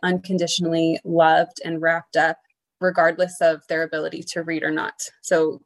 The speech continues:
separate their ability <laughs> to read from their value to you and, and, um, how much praise and how proud you are of them. Don't allow a,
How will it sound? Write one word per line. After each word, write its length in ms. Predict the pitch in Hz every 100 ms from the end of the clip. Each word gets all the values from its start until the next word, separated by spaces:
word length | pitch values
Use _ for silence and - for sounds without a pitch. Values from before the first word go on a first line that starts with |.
| _
separate 720 | - - 190 240 269 269 214
their 140 | 208 208
ability 320 | 202 233 196 -
<laughs> 60 | -
to 120 | 233
read 360 | 240 190 196 -
from 340 | 190 170 175 - _ _ -
their 140 | 180
value 500 | 160 160 180 240 320 320 _
to 100 | -
you 200 | 277 320 403
and, 320 | 196 175 - 175
and, 200 | 180 180 -
um, 240 | 175 165 160
how 240 | - 214
much 340 | 202 175 - -
praise 460 | - 247 247 240
and 140 | 190 180
how 180 | 160 -
proud 300 | - 254 254
you 120 | 247 240
are 140 | 226
of 120 | 220
them. 400 | 220 208 208 214 _ _ _ -
Don't 300 | 214 226 -
allow 680 | 220 180 170 165 160 160 185 _ _ _ _ _ _
a, 120 | 190